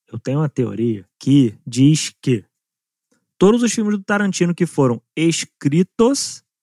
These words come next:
e dirigidos por ele, começando em Cães de Aluguel,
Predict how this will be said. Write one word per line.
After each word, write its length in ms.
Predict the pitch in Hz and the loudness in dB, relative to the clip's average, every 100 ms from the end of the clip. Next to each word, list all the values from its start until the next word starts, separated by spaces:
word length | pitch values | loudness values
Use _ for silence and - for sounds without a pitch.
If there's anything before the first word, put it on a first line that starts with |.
| _ _ _ _ _ - | _ _ _ _ _ 2
e 200 | 226 233 | 2 4
dirigidos 580 | 208 190 147 151 143 | 2 0 0 -2 -4
por 300 | - 131 113 | -6 -6 -6
ele, 420 | 104 101 101 110 127 _ _ _ _ _ _ | -8 -12 -14 -16 -20 _ _ _ _ _ _
começando 540 | 139 135 143 - 185 | -2 0 0 0 -2
em 100 | 180 | -2
Cães 400 | - 180 202 202 | -2 0 2 2
de 60 | 175 | 2
Aluguel, 580 | 170 147 117 104 101 | 2 0 -2 -8 -10